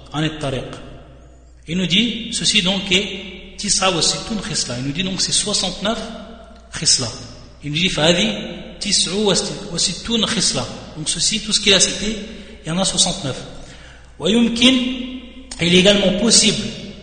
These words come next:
de les compter comme, il nous dit, سبعا وسبعين. Il est également possible de les compter soixante-dix-sept. Soixante-dix-sept khisla. باعتبار إفراد ما ضم بعضها إلى بعض مما ذكر.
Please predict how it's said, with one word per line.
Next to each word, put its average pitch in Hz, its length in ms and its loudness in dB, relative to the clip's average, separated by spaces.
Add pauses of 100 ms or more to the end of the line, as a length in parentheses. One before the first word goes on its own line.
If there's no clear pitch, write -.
(180)
de 185 320 4
les 175 180 2
compter 214 380 2
comme, 220 340 4
il 175 60 2
nous 180 80 2
dit, 196 140 0
سبعا 208 500 6
وسبعين. 170 560 4 (580)
Il 165 140 0
est 180 60 2
également 190 420 2
possible 175 340 -2
de 175 120 0
les 170 120 2
compter 208 480 -2 (220)
soixante-dix-sept. 185 960 2 (420)
Soixante-dix-sept 190 640 2
khisla. 135 380 2 (680)
باعتبار 180 680 2
إفراد 190 360 4
ما 180 220 4
ضم 190 260 2
بعضها 175 960 4
إلى 151 240 4
بعض - 500 2
مما 160 220 2
ذكر. 151 360 -2